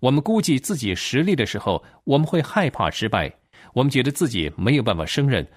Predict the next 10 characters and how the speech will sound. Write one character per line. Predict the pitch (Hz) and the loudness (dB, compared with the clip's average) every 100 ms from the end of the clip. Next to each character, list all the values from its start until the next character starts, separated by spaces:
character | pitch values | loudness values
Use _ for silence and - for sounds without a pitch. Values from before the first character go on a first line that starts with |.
| - | -6
而 | 135 | 0
忘 | 165 220 214 | 2 4 4
了 | 135 | 2
神 | 101 - 110 110 175 180 _ | 0 0 2 2 2 -2 _
是 | - 160 | 0 0
一 | - 226 180 | 2 0 0
直 | 110 104 | 0 0
在 | 107 92 | 0 -2
支 | - 202 | 0 0
持 | 190 - 90 | 0 -2 -2